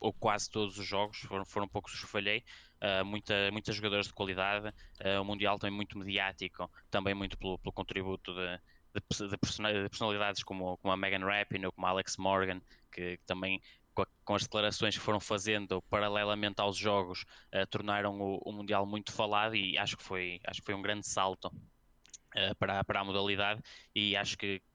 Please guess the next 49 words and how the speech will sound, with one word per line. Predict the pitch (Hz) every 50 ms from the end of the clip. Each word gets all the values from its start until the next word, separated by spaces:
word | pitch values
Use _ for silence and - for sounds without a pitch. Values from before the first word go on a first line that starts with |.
| _ _ -
que | - 107
é |
um | 107 107
ponto | - - 113 113 - -
de | - 101
viragem, | 107 104 104 101 101 107 104 107 110 113 - - - - - _ - -
ah, | 101 98 95 95 95 95 95
não | - 113 110 113 120
para | - - 117
alguns | 110 110 110 113 101
países | - - 117 110 110 107 104 98 92 - -
que, | - - 101 98 92
que | - - -
já | 110 98
estavam | - - 107 101 95 101 101 98 - - - _ -
estabelecidos | - - - 110 101 104 98 - - 120 110 98 90 92 90 - - - - -
com, | - 95 92 92 90 92 -
e | 104 101 98 -
com, | - - 101 98 95 92
com | - -
o | 101
futebol | - - - 104 101
feminino | - 110 101 95 95
já | 92 - 98
com | - - 104 101
algum | 98 98 107
espaço | 104 98 95 - 101 95 - -
nesse | 104 101 -
país, | - - 104 110 113
mas | 113 113 104 -
penso | - - 107 - -
que | _
para | - 110 110
os | 107 104 -
outros, | 110 110 113 - - - - - - - - - - _
eh, | - 107 104 98
pode, | - - 104 104 101 _
pode, | - 110 107 101 - _ -
poderá | 113 110 110 113
ser | 113 - - 117 110 101 107 107 104 101
visto | 98 107 104 98 -
como | - 107 104 101
um |
ponto | 95 - 104 101 -
de | -
viragem | - 101 98 95 92 92 92 95 98 95
e, | 95 92 92 90 - - - - - _ _ -
e | 98
realmente | 95 101 98 95 98 98 101 98 - - -